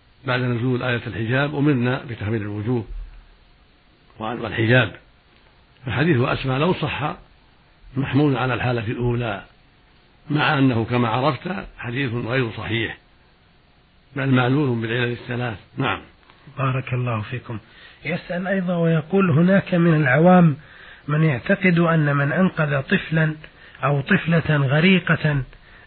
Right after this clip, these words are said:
Speaker 2: آه، تكون بنتا له ولا يصح له الزواج منها، وإن كانت ولدا فتكون ولدا له. أفيدنا عن صحة هذه المقولة بارك الله فيكم.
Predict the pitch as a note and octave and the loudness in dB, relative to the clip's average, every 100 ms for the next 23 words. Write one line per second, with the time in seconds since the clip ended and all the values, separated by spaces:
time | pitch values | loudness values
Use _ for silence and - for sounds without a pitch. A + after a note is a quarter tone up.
0 | C#3+ D3 - D3 - G3 F#3 D#3 F#3 F3 | -4 -4 -4 -6 0 4 4 6 4 4
1 | D3 C#3+ D#3 A2 - F3 D#3+ C#3+ - D#3+ | 2 2 2 2 2 2 2 2 0 -2
2 | - D3 D#3 C#3+ A#2+ C3 D3 D3 B2+ D3 | -2 0 4 4 2 0 2 2 2 2
3 | D#3 B2 C#3 A#2+ C3 C#3+ - E3 C3+ D#3 | 2 2 2 -2 -4 -2 0 0 0 0
4 | D#3+ D3 C#3+ C#3 - - - - C3 C3 | 0 0 -2 -4 -8 -20 -20 -8 -4 -4
5 | - D#3+ E3 D3+ E3 C#3+ C3+ C3 B2+ - | -2 0 0 0 0 0 -2 -2 -2 -4
6 | - - - D3 G3+ F#3 F3 B2+ B2+ A2 | -12 -16 -10 -2 0 2 2 2 0 -2
7 | C#3+ C3+ - D3 C3+ C3 C3 B2+ D3 C#3+ | -2 -2 0 0 2 2 0 -2 -2 -2
8 | A2 B2 B2 - C3 B2 A2 D3+ C3 G2+ | -2 -2 -4 -6 -4 -4 -4 -6 -10 -12